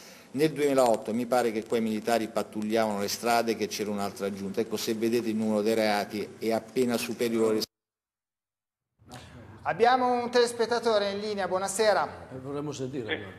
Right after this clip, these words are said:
Speaker 3: però, eh.
Speaker 4: Buonasera.
Speaker 2: Da dove ci chiama?
Speaker 4: Chiamo da Busto Arfizio.
Speaker 2: Buonasera, dica.
Speaker 4: Buonasera.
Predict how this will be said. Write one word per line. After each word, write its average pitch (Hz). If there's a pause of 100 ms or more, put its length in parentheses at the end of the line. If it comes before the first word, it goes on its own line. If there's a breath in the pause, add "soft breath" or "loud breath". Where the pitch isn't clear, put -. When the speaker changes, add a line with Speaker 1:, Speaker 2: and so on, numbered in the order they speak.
(140)
Speaker 3:
però, -
eh. -
Speaker 4:
Buonasera. 156 (1080)
Speaker 2:
Da 156
dove 214
ci -
chiama? 220 (1080 loud breath)
Speaker 4:
Chiamo 180
da 190
Busto 196
Arfizio. 180 (500)
Speaker 2:
Buonasera, 233
dica. 226 (280)
Speaker 4:
Buonasera. 160